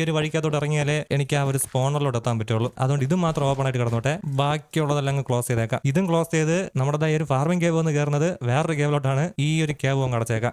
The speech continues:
അവിടെ നിന്ന് ഇനി സോംബി എന്തെങ്കിലും സ്പോൺ ആയിട്ട് ഇങ്ങോട്ട് കയറി വരണ്ട. ഇതിങ്ങനെ കറക്റ്റ് ആയിട്ട് അവിടെ എങ്ങനെ ഇരിക്കുന്നോ അതേപോലെ തന്നെ ഇങ്ങോട്ട് ഞാൻ എക്സ്റ്റെൻഡ് ചെയ്യാം. ഇതെല്ലാം ടെമ്പററി ആണ്. പിന്നീട് നമുക്ക് നല്ല ബ്ലോക്ക് എല്ലാം കിട്ടുമ്പോൾ ഇതെല്ലാം ഞാൻ റീപ്ലേസ് ചെയ്യും. ഇത് ഇപ്പോഴത്തേക്ക് ഒരു സേഫ്റ്റിക്ക് വേണ്ടി മാത്രം ഞാൻ ഇങ്ങനെ സെറ്റ് ചെയ്തതേ ഉള്ളൂ. ഓക്കെ, ദാ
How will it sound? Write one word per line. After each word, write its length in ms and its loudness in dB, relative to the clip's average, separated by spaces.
അവിടെ 180 0
നിന്ന് 120 0
ഇനി 140 0
സോംബി 280 0
എന്തെങ്കിലും 300 0
സ്പോൺ 220 0
ആയിട്ട് 180 0
ഇങ്ങോട്ട് 220 0
കയറി 160 0
വരണ്ട. 180 0
ഇതിങ്ങനെ 400 0
കറക്റ്റ് 300 -2
ആയിട്ട് 160 0
അവിടെ 200 0
എങ്ങനെ 180 0
ഇരിക്കുന്നോ 300 0
അതേപോലെ 460 0
തന്നെ 160 0
ഇങ്ങോട്ട് 260 0
ഞാൻ 180 0
എക്സ്റ്റെൻഡ് 280 0
ചെയ്യാം. 160 0
ഇതെല്ലാം 520 0
ടെമ്പററി 420 0
ആണ്. 140 0
പിന്നീട് 340 0
നമുക്ക് 240 0
നല്ല 200 0
ബ്ലോക്ക് 240 0
എല്ലാം 180 0
കിട്ടുമ്പോൾ 320 0
ഇതെല്ലാം 340 0
ഞാൻ 120 0
റീപ്ലേസ് 300 -2
ചെയ്യും. 160 -2
ഇത് 140 0
ഇപ്പോഴത്തേക്ക് 520 -2
ഒരു 100 -4
സേഫ്റ്റിക്ക് 300 0
വേണ്ടി 220 0
മാത്രം 260 0
ഞാൻ 100 0
ഇങ്ങനെ 220 0
സെറ്റ് 180 -2
ചെയ്തതേ 280 0
ഉള്ളൂ. 140 0
ഓക്കെ, 220 0
ദാ 100 2